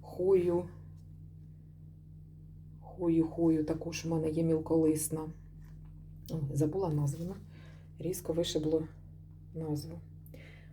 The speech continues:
Ось такі вони гарненькі. Так що буду вирощувати. Зараз поставлю їх у водичку, щоб вони не пересихали.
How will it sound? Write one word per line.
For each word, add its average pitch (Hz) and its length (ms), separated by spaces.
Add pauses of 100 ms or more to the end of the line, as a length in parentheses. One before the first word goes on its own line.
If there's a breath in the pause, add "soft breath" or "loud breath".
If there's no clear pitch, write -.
(140)
Ось 160 160
такі 160 240
вони 160 140
гарненькі. 156 480
Так 156 180
що - 180
буду 165 440
вирощувати. 175 840 (600 loud breath)
Зараз - 320
поставлю 165 480
їх 170 200
у 170 40
водичку, 170 760
щоб - 220
вони 165 360
не 175 180
пересихали. 165 880